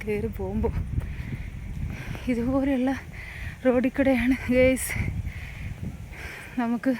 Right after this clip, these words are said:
പി ടി ഒക്കെ ചെയ്യുന്ന സമയത്ത് ഓടി ഓടി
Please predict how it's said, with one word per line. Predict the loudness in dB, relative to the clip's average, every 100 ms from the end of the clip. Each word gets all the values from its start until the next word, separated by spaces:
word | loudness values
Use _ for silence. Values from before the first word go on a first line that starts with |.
| -4 -16 -14 -14 -16 -8 2
പി | 2 6
ടി | 6
ഒക്കെ | 8 4 4
ചെയ്യുന്ന | 4 2 0
സമയത്ത് | 0 0 0 -2 -4 -12 -14 -16 -16 -16 -14 -12 -12 -12 -12 -14 -12 -10 -10 -8 0 4
ഓടി | 6 6
ഓടി | 4